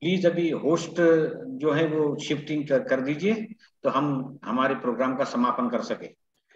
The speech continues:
होलिस्टिक साइंस रिसर्च सेंटर की तरफ से ये बहुत सुंदर प्रस्तुति थी और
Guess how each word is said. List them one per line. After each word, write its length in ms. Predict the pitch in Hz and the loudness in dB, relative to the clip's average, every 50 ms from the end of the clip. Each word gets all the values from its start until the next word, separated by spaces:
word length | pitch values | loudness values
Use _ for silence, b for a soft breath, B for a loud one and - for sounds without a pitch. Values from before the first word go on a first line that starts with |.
| _ _ _ _ _ _ _ _ _ - | _ _ _ _ _ _ _ _ _ 2
होलिस्टिक 400 | 147 170 175 170 - - 196 - | 4 4 4 2 0 -2 -4 0
साइंस 300 | - 165 160 175 165 147 | 0 2 2 2 2 0
रिसर्च 280 | 143 139 156 175 147 | 0 4 4 6 6
सेंटर 300 | - 151 151 151 147 147 | 8 8 6 6 6 4
की 100 | 139 143 | -2 -4
तरफ 200 | 131 135 131 127 | -2 0 0 -2
से 340 | - - - 175 180 180 - _ _ _ - | -2 -2 -4 -4 -4 -4 -8 _ _ _ -6
ये 380 | 113 117 139 143 139 131 - - 117 | -2 0 2 2 0 -2 -4 -8 -8
बहुत 360 | 113 117 120 135 160 160 - | -2 0 2 2 0 0 -2
सुंदर 340 | - - 135 139 127 147 - | -6 -4 -4 0 0 0 0
प्रस्तुति 440 | - 151 139 - - 165 160 185 | 0 -4 -4 -4 -6 -6 -6 -6
थी 400 | 180 185 202 214 208 - - - _ _ _ _ _ _ _ _ _ _ _ _ _ _ b b b b b _ - | -4 -2 -2 -2 -2 -4 -12 -16 _ _ _ _ _ _ _ _ _ _ _ _ _ _ b b b b b _ -2
और 500 | 117 117 123 123 117 120 120 - - - | 0 2 4 4 2 0 -4 -6 -10 -18